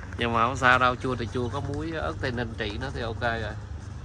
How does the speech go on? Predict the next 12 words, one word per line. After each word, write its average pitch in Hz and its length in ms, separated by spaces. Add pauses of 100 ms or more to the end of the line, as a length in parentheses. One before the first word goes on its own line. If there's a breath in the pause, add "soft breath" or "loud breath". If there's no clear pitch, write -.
(300)
Vậy 110 180
thấy, 123 100
thấy 147 140
thương 127 240
không? 117 100 (920 loud breath)
Đúng 156 140
ra 156 120
cái 143 160
cây 127 180
này 113 140
nó 127 140
phải 127 220